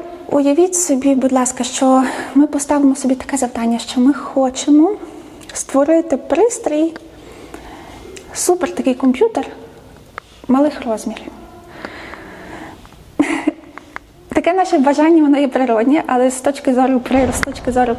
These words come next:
при-, ри-, е, природи ми не можемо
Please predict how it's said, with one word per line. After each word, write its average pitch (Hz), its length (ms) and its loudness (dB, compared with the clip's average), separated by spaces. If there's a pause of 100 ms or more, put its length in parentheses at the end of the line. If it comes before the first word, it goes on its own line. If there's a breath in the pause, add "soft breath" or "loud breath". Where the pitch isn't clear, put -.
при-, 233 180 -2
ри-, 233 420 0 (540)
е, 233 240 0 (280)
природи 240 540 0
ми 339 180 4
не 339 140 6
можемо 294 680 4